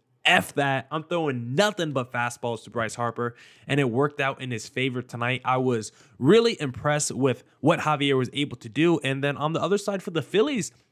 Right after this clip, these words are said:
this was not the best Aaron Nola game, and he was struggling throughout. You look at, there was a couple innings where he kinda got himself out of jams, and then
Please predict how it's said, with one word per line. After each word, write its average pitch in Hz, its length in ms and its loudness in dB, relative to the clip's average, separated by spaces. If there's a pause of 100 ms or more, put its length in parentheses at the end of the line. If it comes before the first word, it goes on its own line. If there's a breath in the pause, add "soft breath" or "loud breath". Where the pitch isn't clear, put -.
(120)
this 208 280 0
was 127 240 -4
not 117 340 -10
the 117 100 -8
best 127 420 -4
Aaron 127 240 -4
Nola 120 240 -4
game, 123 400 -6
and 127 240 -4 (360 loud breath)
he 185 120 2
was 208 160 4
struggling 156 680 -2
throughout. 127 600 0
You 131 120 -4
look 143 200 -2
at, 120 240 -6
there 131 100 -6
was 127 140 -6
a 110 40 -12
couple - 340 -6
innings 139 340 -2
where 123 80 0
he 117 200 -8
kinda 131 320 -6
got 120 200 -4
himself 120 300 -6
out 127 180 -2
of 113 80 -8
jams, 143 380 -6
and 131 140 -6
then 131 200 -4